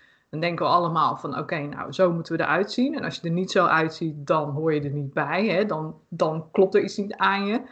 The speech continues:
Eh, dus, hè, gaan we er alles aan doen om er ook goed uit te zien, om dus ook dat zelfbeeld te verbeteren. Maar ja, uiteindelijk is dus sowieso, zowel uiterlijk als presteren, hè, dus op wat voor gebied dan ook,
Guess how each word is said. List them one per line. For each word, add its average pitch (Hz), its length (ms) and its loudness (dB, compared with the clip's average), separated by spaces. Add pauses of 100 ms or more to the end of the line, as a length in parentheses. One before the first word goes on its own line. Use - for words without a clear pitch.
(380)
Eh, 196 320 2
dus, 208 300 2 (200)
hè, 220 120 2
gaan 269 160 4
we 233 60 4
er - 60 0
alles 247 280 4
aan 202 240 0
doen 262 360 2
om 196 160 2
er - 80 -2
ook 233 160 0
goed 262 300 -2
uit 240 260 2
te 247 80 -6
zien, 262 400 0 (720)
om 247 220 6
dus 202 260 4
ook 196 260 2
dat 180 160 -6
zelfbeeld 240 520 0
te 156 100 -14
verbeteren. 151 800 -8 (840)
Maar 190 120 0
ja, 196 180 4
uiteindelijk 175 640 -2
is 165 160 -10
dus 165 200 -10
sowieso, 165 420 -2
zowel 165 600 -4
uiterlijk 170 720 0
als 156 420 -8
presteren, 202 920 0 (420)
hè, 165 180 -4
dus 165 440 -6
op 143 180 -8
wat 214 220 4
voor 247 120 2
gebied 190 280 -2
dan 170 220 -2
ook, 185 580 2